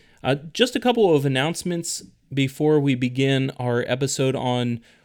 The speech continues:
or begin our conversation really on the general instructions. At our retreat center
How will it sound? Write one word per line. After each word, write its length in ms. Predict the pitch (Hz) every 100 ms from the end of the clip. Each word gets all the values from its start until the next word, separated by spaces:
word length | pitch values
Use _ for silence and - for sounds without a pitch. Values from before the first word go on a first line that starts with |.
| -
or 100 | 127
begin 300 | 127 135 139
our 100 | 131
conversation 760 | - 135 120 - 139 - 120 113
really 280 | 131 117 -
on 280 | 117 117
the 260 | 117 117 113
general 280 | 113 127 123
instructions. 720 | 113 - 147 143 - 120 - _ _ _ _ _ _ _ _ _ - - - _ _
At 140 | 135 147
our 180 | 170
retreat 440 | 151 131 - 180 170
center 360 | 143 127 135